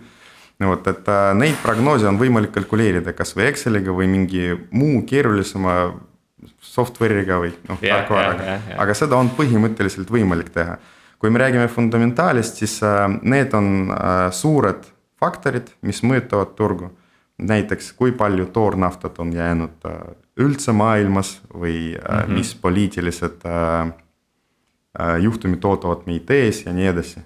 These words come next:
Speaker 1: Et need suured faktorid ongi fundamentaalsed.
Speaker 2: Kas, äh, näiteks, äh,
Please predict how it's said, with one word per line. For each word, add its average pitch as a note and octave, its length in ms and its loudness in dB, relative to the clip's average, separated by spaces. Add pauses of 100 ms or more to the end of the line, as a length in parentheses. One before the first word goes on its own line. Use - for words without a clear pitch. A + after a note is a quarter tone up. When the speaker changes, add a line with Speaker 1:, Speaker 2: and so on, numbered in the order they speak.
Speaker 1:
Et - 140 -16
need F2 140 -10
suured C#3 380 -2
faktorid A#2 440 -4
ongi F2+ 200 0
fundamentaalsed. E2+ 760 -4 (720)
Speaker 2:
Kas, G#2 420 -2
äh, G#2 440 2
näiteks, A2+ 640 -2
äh, G2 300 2